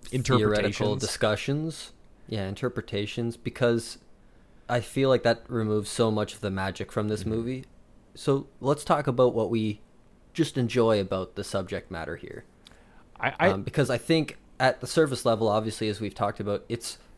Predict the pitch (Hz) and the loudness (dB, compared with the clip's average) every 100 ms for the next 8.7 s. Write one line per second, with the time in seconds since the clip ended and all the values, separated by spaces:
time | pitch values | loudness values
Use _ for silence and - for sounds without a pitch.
0 | - - - - - - - - - 147 | -20 -20 -20 -20 -20 -20 -12 -8 0 2
1 | 156 139 143 - 139 139 117 107 127 123 | 2 4 4 4 4 6 4 2 2 2
2 | 120 107 95 107 104 - 98 90 - - | 2 2 0 0 -2 0 -2 -2 -10 -10
3 | - 113 - - - - - - 104 101 | -8 -8 -8 -10 -10 -12 -14 -4 0 0
4 | 104 110 117 - - - - - - - | 0 -2 -6 -10 -14 -16 -16 -20 -18 -16
5 | - 117 - 120 139 120 117 - - - | -6 -4 0 2 4 4 2 0 -16 -20
6 | - - 139 - - - _ - - - | -8 0 0 0 -12 -18 _ -6 -4 6
7 | 127 135 - 120 - 117 107 101 104 117 | 6 6 4 0 0 0 0 0 -2 0
8 | 120 113 107 - 113 110 | 4 4 2 0 0 0